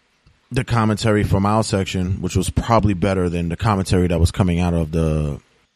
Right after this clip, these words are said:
House of Glory booth. <gasps> Wow, did I just say that?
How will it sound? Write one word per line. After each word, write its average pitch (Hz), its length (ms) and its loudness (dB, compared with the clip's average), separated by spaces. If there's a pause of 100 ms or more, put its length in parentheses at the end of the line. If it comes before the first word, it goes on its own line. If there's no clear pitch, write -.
(180)
House 104 240 0
of 85 140 -2
Glory 95 280 2
booth. 82 420 0 (340)
<gasps> 269 240 -6 (680)
Wow, 76 260 -2
did 78 160 -6
I 82 80 2
just 82 180 0
say 82 180 6
that? 85 200 4